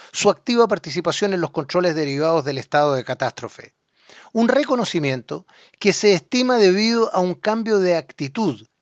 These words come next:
percibido por una ciudadanía ávida de reencontrarse con la firmeza y solidez que siempre ha representado esta institución armada, fundamental para generar sentimientos de seguridad. Hoy,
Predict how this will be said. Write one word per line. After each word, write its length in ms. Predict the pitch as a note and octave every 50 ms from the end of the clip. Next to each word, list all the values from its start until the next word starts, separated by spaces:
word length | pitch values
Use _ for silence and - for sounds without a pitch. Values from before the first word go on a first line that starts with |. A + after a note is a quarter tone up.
| _ -
percibido 640 | - A3 G#3 - - G#3 G3 F#3+ G#3+ A#3 A#3+ A#3+ A3
por 160 | G#3 G3 F#3
una 160 | G3 G3+ F#3
ciudadanía 800 | - - F3+ E3 D#3+ D#3 D#3 D#3 D#3 E3 F#3 G3+ G#3 G#3 G#3 G3 - - _ _ _ -
ávida 580 | - G#3+ G3+ F3 E3+ D3 B2+ A#2+ A#2 A2 G#2+ -
de 180 | B2+ C#3 C#3+ D3
reencontrarse 1000 | C#3 C#3+ E3 E3 D#3+ C#3+ C3+ D#3+ D3 C3 - - F#3 F#3 - - - G3 F#3+ F#3+ _ - - _ _
con 220 | - F3+ D#3 D#3
la 80 | D#3+ D3
firmeza 560 | - - D#3 C#3+ D3+ E3 G3+ G#3+ F#3+ - G#3+
y 60 | G#3
solidez 480 | - - F3+ E3+ D3+ D3 D3+ F3 F#3+ -
que 160 | - - E3+
siempre 480 | - - - A3 A3+ A3+ F#3+ - G#3 G#3
ha 40 |
representado 840 | F#3+ F3 E3+ C#3+ D3+ C3+ - C#3+ B2+ C3 - E3+ F3 F3+ F3+ F3+ F3+ -
esta 260 | D3+ D#3+ C#3 - F3
institución 520 | D#3+ - D3+ C3+ - B2+ - - D#3+ D3+
armada, 500 | C#3+ C3 B2 C#3+ D3+ D3 C#3 A#2+ G2+ F2+ - - - _
fundamental 920 | - - B3 C#4+ C#4+ C4+ A#3+ C4+ B3 A#3+ A#3 G3 - - A3 D#3 A#2+ G#2 - _ - _ -
para 180 | - D3+ D3 C3+
generar 400 | - D#3+ D3 D3 D3 D#3+ E3 D3+
sentimientos 600 | - E3+ D3 C3+ - C#3 C#3 D3+ D3 C#3 D3+ C#3+
de 80 | C#3 C3
seguridad. 640 | - - C3 A#2+ B2 A#2 A#2+ A#2+ A#2 A2+ A2+ G#2 - _ _ _ _ _ _ _ _ _ _ _ _ _ _ _ _ _ _ _ _ _ _ _ _ _ _ -
Hoy, 380 | G#3+ A3 A#3+ B3 B3 A#3 _